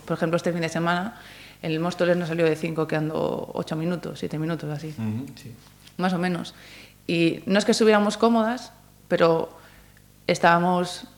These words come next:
Speaker 1: estábamos bien, aguantamos bien el resultado del partido y, de hecho, dos de los goles vinieron en fallos de ellas,
Speaker 2: Sí, sí,
Speaker 1: de
Speaker 2: contra
Speaker 1: juego de
Speaker 2: Ourense
Speaker 1: cinco.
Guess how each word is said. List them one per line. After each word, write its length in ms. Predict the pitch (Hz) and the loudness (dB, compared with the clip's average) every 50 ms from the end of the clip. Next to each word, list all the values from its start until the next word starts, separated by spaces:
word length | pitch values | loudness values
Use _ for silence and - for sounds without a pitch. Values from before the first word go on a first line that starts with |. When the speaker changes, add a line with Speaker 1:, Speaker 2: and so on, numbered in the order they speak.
| _ - | _ -8
Speaker 1:
estábamos 380 | 180 - 190 175 165 170 165 | -2 0 2 2 2 2 2
bien, 160 | 196 202 214 | 2 2 4
aguantamos 400 | 185 165 165 165 165 175 170 165 | 4 4 2 2 4 4 2 2
bien 100 | 175 170 | 2 0
el 60 | 170 175 | 0 0
resultado 300 | 175 165 180 170 185 175 | -2 -2 -2 2 2 4
del 100 | 180 180 | 4 4
partido 380 | 180 185 185 - 226 233 254 202 | 2 0 0 0 0 2 2 2
y, 40 | |
de 60 | 180 180 | 2 2
hecho, 240 | 175 - 180 190 - - | 0 0 -2 -6 -4 -2
dos 200 | 185 175 175 175 | -2 0 0 0
de 80 | 180 | 0
los 160 | 175 175 170 | 0 0 0
goles 300 | 180 185 180 180 180 - | 0 0 -2 -2 -2 -4
vinieron 540 | 175 175 190 196 180 165 160 156 156 170 180 180 - - - - - - - - - - - - - - _ _ - | -6 -6 -4 -4 -4 -4 -6 -6 -8 -8 -10 -12 -16 -20 -20 -20 -20 -20 -20 -20 -20 -20 -20 -20 -20 -20 _ _ -8
en 360 | - 185 170 - 180 - 180 - | -6 -4 -4 -4 -4 -4 -4 -2
fallos 260 | - 180 165 170 - | -2 -2 0 0 0
de 100 | 175 180 | -2 -2
ellas, 340 | 180 - - - - - - _ - | -2 -4 -8 -14 -18 -20 -20 _ -12
Speaker 2:
Sí, 120 | - 147 | -10 -8
sí, 120 | - 175 175 | -6 -4 -2
Speaker 1:
de 60 | 175 | -2
Speaker 2:
contra 180 | 113 113 - | 0 0 2
Speaker 1:
juego 100 | 175 - | 2 2
de 60 | - - | 2 2
Speaker 2:
Ourense 180 | - 135 - - | 2 2 2 0
Speaker 1:
cinco. 60 | - | 0